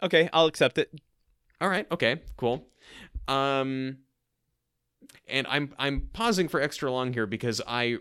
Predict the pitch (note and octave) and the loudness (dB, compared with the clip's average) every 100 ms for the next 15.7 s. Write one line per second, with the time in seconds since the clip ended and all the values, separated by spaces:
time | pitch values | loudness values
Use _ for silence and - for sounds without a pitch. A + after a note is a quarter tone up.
0 | A#2+ C3 C#3+ C3+ B2 B2 A2+ A#2+ A#2+ A#2 | -4 -2 0 0 0 -2 0 0 0 -2
1 | - A#2+ A2+ A2 A#2+ C3+ - B2 B2+ G#2 | 0 0 -4 -4 -2 -2 -4 -6 -4 0
2 | A2+ A#2 A2 F#2+ - A2 G2 - A#2 G#2 | 0 0 -6 -8 -6 -4 -6 -6 -2 -2
3 | - F#2+ A#2 G#2 F#2+ G2 A2 G#2+ F#2+ G2+ | -4 -6 -4 -4 -4 -6 -4 -4 -4 -4
4 | F#2 - G#2+ A2+ G#2 B2 A#2+ A2 G#2+ G#2 | -4 -4 -4 -4 -2 0 2 2 0 0
5 | G#2+ G2 - G2+ A#2 G#2+ A2+ G2 G2+ - | 0 2 2 2 2 2 2 2 0 -4
6 | G2 G2+ F#2+ F2 E2+ - - - - D3 | -4 -2 0 -2 -6 -14 -16 -8 -2 0
7 | D#3 D3 F#3 G3 F#3+ E3+ C3+ D#3+ - G3+ | 2 0 0 0 0 0 2 2 2 -4
8 | - - A3+ G3 E3+ E3 E3 C#3+ - C3+ | -2 0 0 0 -2 -4 -4 -6 -2 -4
9 | C3+ B2 A2+ G#2+ G#2 A#2 A#2 G#2+ - - | -2 -4 -2 -2 -2 -4 -2 -4 -6 -6
10 | A2+ G#2 G2+ A2 G#2 G2+ - F#2+ - G#2 | -4 -4 -4 -4 -4 -4 -4 -4 -4 -4
11 | F2 G#2 - A2 G#2+ - G#2 F2+ G2 - | -4 -4 -4 0 0 0 -4 -6 -6 -8
12 | F2+ D#2+ E2 E2+ F2+ F2 D#2+ E2+ - - | -10 -10 -10 -8 -6 -4 -6 -10 -18 -16
13 | - - - - - - - D#3+ - C#3+ | -14 -16 -20 -12 -8 -4 -2 -2 -4 -4
14 | F#3+ B3+ A3+ - D#3 E3 E3 - D#3 D3 | 0 2 4 6 10 10 10 4 0 6
15 | D#3 D3+ - D#3 D#3 A#3+ | 6 6 2 2 2 0